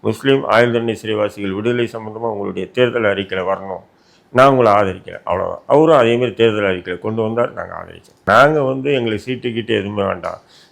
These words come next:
எந்த நோட்டும் வேண்டாம், நீங்க இந்த சமூக பிரச்சனை தேர்தல் அறிக்கையில கொண்டு வரணும். அவர் தேர்தல் அறிக்கையில கொண்டு வந்தார்.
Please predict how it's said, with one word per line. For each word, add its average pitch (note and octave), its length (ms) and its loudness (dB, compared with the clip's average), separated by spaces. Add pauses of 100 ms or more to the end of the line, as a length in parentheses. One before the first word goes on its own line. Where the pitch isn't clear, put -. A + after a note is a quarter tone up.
எந்த G#2 280 2
நோட்டும் A2 400 4
வேண்டாம், F2+ 400 -4 (300)
நீங்க D3+ 440 2
இந்த A2 180 0
சமூக C3 400 0
பிரச்சனை A#2 440 -8
தேர்தல் D3 320 6
அறிக்கையில A2+ 340 0
கொண்டு G#2 320 -4
வரணும். F#2 200 -10
அவர் D#3+ 200 4
தேர்தல் G#2+ 420 2
அறிக்கையில F#2 260 -6
கொண்டு F2+ 220 -10
வந்தார். E2 260 -12